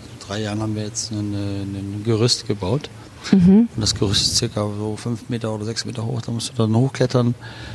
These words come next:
Speaker 1: Einsteigen, aussteigen ist das Schwierigste, also das Gefährlichste auch mit. <clears throat> Und, ähm,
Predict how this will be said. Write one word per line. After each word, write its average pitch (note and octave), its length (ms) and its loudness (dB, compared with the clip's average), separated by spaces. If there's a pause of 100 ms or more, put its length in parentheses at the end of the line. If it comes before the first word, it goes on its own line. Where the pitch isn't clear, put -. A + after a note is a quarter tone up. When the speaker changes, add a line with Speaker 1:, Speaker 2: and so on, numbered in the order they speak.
(280)
Speaker 1:
Einsteigen, B2 500 6
aussteigen B2+ 440 0
ist A#2 100 -2
das A#2 140 2
Schwierigste, C#3 560 0
also G#2+ 200 2
das G#2 120 -2
Gefährlichste A#2+ 580 0
auch A2 160 -4
mit. B2 200 -2 (440)
<clears throat> A#2+ 420 0
Und, A2 280 0
ähm, G#2 240 0